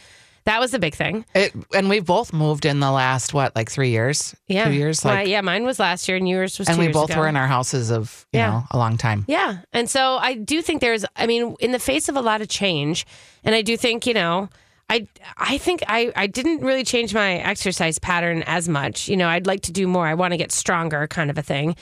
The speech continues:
Speaker 1: But that's, you know, something that happens, you know, usually around this time of year anyway. But I do think, like, you know, just sort of re-, uh, looking at everything is just part of how the psychic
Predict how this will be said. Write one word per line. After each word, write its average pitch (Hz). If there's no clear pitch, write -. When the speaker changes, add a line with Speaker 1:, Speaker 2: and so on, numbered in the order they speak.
Speaker 1:
But 214
that's, -
you 277
know, 214
something 190
that 165
happens, 165
you 185
know, 175
usually 165
around 160
this 156
time 170
of 151
year 147
anyway. 156
But 160
I 214
do 254
think, 254
like, 190
you 233
know, 175
just 226
sort 233
of 190
re-, 220
uh, 185
looking 220
at 165
everything 175
is 165
just -
part 214
of 196
how 190
the 180
psychic -